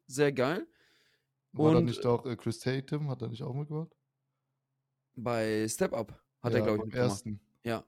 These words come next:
Speaker 1: ja. Also auf jeden Fall zu empfehlen ist, äh, Street Style, beziehungsweise auf Englisch heißt er You Got Served. Ein Megatanzfilm mit Omario, Chris Brown,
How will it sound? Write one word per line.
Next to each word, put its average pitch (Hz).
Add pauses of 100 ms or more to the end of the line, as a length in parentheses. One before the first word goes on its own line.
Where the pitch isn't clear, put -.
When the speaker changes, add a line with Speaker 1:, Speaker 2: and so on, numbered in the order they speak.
Speaker 1:
ja. 107 (600)
Also 160 (100)
auf 190
jeden 247
Fall 214
zu 214
empfehlen 208
ist, -
äh, 139
Street 208
Style, 190
beziehungsweise 165
auf 156
Englisch 185
heißt 160
er 147
You 143
Got 156
Served. 165 (580)
Ein 131 (100)
Megatanzfilm 123
mit 113 (100)
Omario, 170
Chris 160
Brown, 175